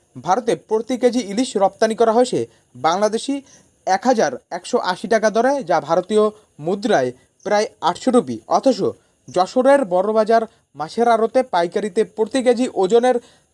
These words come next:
ইলিশ এক হাজার ছশো পঞ্চাশ টাকায় বিক্রি হয়েছে,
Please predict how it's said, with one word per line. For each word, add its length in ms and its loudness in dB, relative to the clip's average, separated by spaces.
ইলিশ 320 0
এক 200 0
হাজার 260 2
ছশো 440 -10
পঞ্চাশ 360 -4
টাকায় 260 2
বিক্রি 300 -2
হয়েছে, 360 2